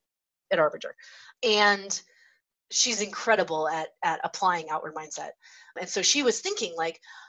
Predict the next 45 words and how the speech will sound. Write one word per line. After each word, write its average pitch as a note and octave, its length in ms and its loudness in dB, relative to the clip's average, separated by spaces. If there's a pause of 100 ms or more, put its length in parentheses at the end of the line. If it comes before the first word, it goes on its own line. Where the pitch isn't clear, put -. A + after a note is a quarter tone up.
(140)
"Hmm, B4 200 -2
I G#3+ 100 6
wonder F#4+ 240 8
what's A#4 160 6
going D4 220 -2
on C4 160 4
for A3+ 120 -2
these G3 380 -6
solutions B3+ 540 -2
managers. F3+ 440 -4
What C#4 140 6
have F4 100 4
they C4+ 120 6
got A#3 200 6
going F#3+ 300 -2
on? F3+ 180 0
What's C4 200 0
hard G3+ 280 2
for G3+ 160 -2
them? F#3+ 320 2 (460)
You G#3 80 -6
know, G3 60 0
and G3 120 -2
how C#4 120 6
might B3 160 6
I F3+ 60 2
help?" E3 320 0 (220)
So A#3+ 140 0
she D#4+ 120 6
was F4 120 4
just C#4 140 0
sort A#3 140 6
of G#3 100 0
thinking G3 420 -8
about E3+ 220 4
this - 320 -4 (240)
generally. F3+ 580 -2 (320)
That A3+ 180 8
was A3+ 120 4
the F#3 100 0
see G3+ 240 0
others E3+ 400 2 (380)
piece - 340 -2
of E3+ 160 -2
this - 320 -4